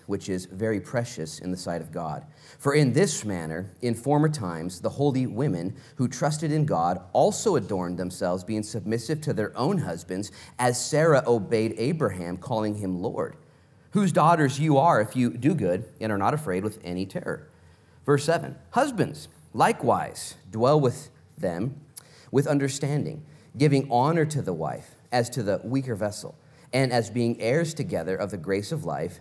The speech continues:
that your prayers may not be hindered." And Lord, again, we pray that you would bless this time <laughs> in Jesus' name. Peter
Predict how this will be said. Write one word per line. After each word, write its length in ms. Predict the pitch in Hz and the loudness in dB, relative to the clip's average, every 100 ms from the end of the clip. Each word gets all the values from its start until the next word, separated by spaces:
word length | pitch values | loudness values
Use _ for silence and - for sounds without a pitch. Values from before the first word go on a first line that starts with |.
| - | -6
that 240 | 104 110 - | -2 0 -2
your 80 | |
prayers 640 | 120 - 113 110 117 120 - - - | -6 -2 0 2 0 -4 -12 -18 -4
may 220 | 123 123 | 0 2
not 480 | 110 104 95 98 - - - | 2 0 0 -2 -8 -16 -6
be 140 | 107 | -4
hindered." 420 | 104 113 110 101 | -2 -2 0 0
And 160 | 87 98 | 0 -2
Lord, 180 | 110 110 | -2 -4
again, 260 | 110 110 | -4 -6
we 120 | 110 98 | -6 -8
pray 280 | 110 107 | -6 -6
that 80 | 101 | -4
you 80 | 95 | -4
would 140 | 107 | -6
bless 240 | 101 95 - | -8 -10 -10
this 240 | 120 - | -12 -10
time 420 | - 143 - 143 - - | -8 -4 -2 -2 -4 -4
<laughs> 100 | - | 4
in 260 | 156 - | 6 4
Jesus' 800 | 113 107 113 117 98 95 92 - 92 | 2 0 0 0 0 -2 -2 -8 -4
name. 560 | 101 101 98 80 73 - - - - - - - - - | -2 0 -2 -4 -10 -16 -18 -20 -20 -20 -20 -20 -20 -4
Peter 500 | - 269 180 113 123 | 4 4 4 4 2